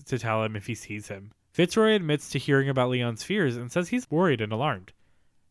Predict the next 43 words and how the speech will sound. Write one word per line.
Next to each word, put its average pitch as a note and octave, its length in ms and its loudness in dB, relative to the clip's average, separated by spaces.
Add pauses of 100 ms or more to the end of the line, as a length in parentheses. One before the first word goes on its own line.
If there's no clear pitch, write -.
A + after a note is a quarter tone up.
(120)
Buckminster E3 580 2
asks B2 280 2
to - 80 -8
meet A#2+ 140 -4
with A#2+ 140 -2
Fitz - 280 -4
during A#2 260 -2
the A2+ 80 -4
break A2 300 -2
to - 60 -10
come A2+ 200 -6
up G#2+ 140 -6
with G#2+ 100 -4
a G#2 40 -6
plan. G2 380 -10 (260)
Fitzroy A3+ 360 0
and G#3+ 100 -2
Firbolg D3+ 400 0
can't C3+ 260 -6
find D3 200 0
Argo A#2+ 320 0
when A#2 180 0
they A2+ 120 -2
go A2+ 200 0
to A#2 60 2
leave A2 220 -2
the A2 80 -6
party. F#2+ 420 -6 (220)
Fitzroy B3+ 300 2
mentions F#3 320 0
that D#3+ 100 2
Argo C3 240 2
keeps D3+ 260 -6
creeping G#3 340 -2
away B2 280 4
and A#2 120 0
has A#2+ 160 0
seen D3 200 -6
him C#3+ 160 -2
leaving B2+ 320 -2
in B2 100 -2
his A2+ 160 -2
dreams, - 640 -10